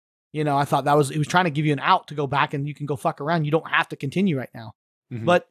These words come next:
Speaker 1: regardless, I did move forward because I wanna know what the storyline is. And I would say inside that building, even with the flashlights and the, the storm lanterns,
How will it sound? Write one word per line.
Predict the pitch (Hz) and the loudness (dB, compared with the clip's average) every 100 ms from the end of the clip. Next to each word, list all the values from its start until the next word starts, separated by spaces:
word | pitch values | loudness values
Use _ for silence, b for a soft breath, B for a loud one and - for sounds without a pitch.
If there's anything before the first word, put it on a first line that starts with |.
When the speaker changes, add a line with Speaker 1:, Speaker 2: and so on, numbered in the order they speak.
| - | 0
Speaker 1:
regardless, | 180 156 240 175 170 | 2 6 6 6 2
I | 147 | 2
did | 131 175 202 156 | 4 4 4 2
move | 160 139 | 0 0
forward | 151 147 160 | 0 0 0
because | 151 151 | 0 2
I | |
wanna | 147 143 | 2 0
know | 143 | -2
what | |
the | 131 | -4
storyline | - 202 165 151 | -2 0 2 0
is. | - _ _ _ - | -4 _ _ _ -6
And | 143 | -4
I | 135 190 | 2 4
would | 254 - | 2 4
say | 220 220 214 | 4 4 2
inside | 170 202 214 214 | 0 2 2 4
that | 190 147 | 4 4
building, | 156 156 147 | 2 2 0
even | 151 147 175 | -2 -2 -2
with | 180 | -2
the | 156 | -4
flashlights | - 147 143 - 147 143 - - | -2 0 0 0 -4 -6 -12 -8
and | 143 143 | -4 -2
the, | 131 - _ | -4 -8 _
the | 143 135 | -8 -8
storm | 120 - 160 156 | -8 -2 2 2
lanterns, | 156 160 170 170 175 - | 4 2 2 2 0 -2